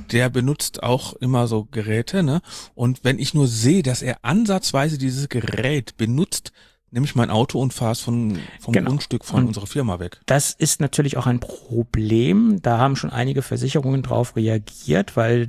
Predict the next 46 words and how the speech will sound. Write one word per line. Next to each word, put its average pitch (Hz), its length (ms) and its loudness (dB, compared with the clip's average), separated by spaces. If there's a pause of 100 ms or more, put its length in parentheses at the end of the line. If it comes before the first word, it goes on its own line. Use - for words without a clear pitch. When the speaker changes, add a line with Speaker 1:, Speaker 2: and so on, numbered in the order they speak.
Speaker 2:
dort 123 280 -2
sehr 127 160 -2
viele 131 200 -4
Schäden 175 320 0
angerichtet 117 520 -4
worden 110 240 -4
sind. 175 300 2 (480)
Und 143 120 0
du 123 100 4
hast - 220 0
sowas 147 400 2
Speaker 1:
Mhm. - 40 -2
Speaker 2:
zum 127 140 0
Teil 143 240 2
nicht 165 200 -4
mehr 147 160 2
in, - 320 0
in - 320 -4
der 131 160 0
Haftungsdeckung 127 840 0
drin, - 260 -4
hat - 200 -10
er 113 120 0
mir 110 160 0
erklärt. - 480 -8 (320)
Und 135 160 2
die 156 80 4
suchen 190 260 2
schon 165 180 2
seit 147 200 2
längerer 151 320 2
Zeit - 280 -2
Alternativen 143 720 0
dazu, 143 560 0 (600)
dass 143 200 -2
man, 147 340 -4
dass - 180 -4
die 143 340 -2 (240)
ganzen 147 320 0
Sachen 143 240 2
nicht - 160 -6
mehr 131 100 0
so - 80 -4
durch 127 180 -2
die 127 200 -8
Gegend 170 500 2